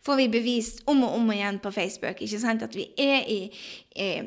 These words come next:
deler ros høyt, og at vi, eh, liker folk sitt stoff og deler folk sitt stoff. Og, og når vi gjør det, så er det andre folk som gjør dem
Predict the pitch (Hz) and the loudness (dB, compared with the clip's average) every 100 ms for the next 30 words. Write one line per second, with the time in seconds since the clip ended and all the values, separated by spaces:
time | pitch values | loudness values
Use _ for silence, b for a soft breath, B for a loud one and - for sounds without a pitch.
0 | - 214 294 311 269 233 254 233 - - | -4 4 6 8 6 4 2 2 0 2
1 | 247 233 240 - - 208 208 - 202 196 | 4 4 2 -2 -4 -2 -4 -6 -2 0
2 | 190 - B B - 185 180 247 294 285 | -2 -6 B B -6 -2 2 6 4 4
3 | 269 233 254 240 233 220 220 - 226 226 | 0 0 2 0 0 -4 -4 -2 -2 -2
4 | 185 196 294 277 247 247 220 220 202 - | -6 2 4 4 0 -2 -4 -2 -6 -4
5 | 202 202 - - 196 190 - 196 196 185 | -4 -4 -10 -6 -4 -4 -6 -6 -4 -6
6 | - - B B 220 233 339 320 269 277 | -10 -14 B B 0 4 6 4 4 2
7 | 269 - - 220 208 - 226 214 214 196 | 0 -4 -2 -2 -2 -2 -2 -4 -6 -8
8 | - 190 180 180 | -8 -6 -6 -6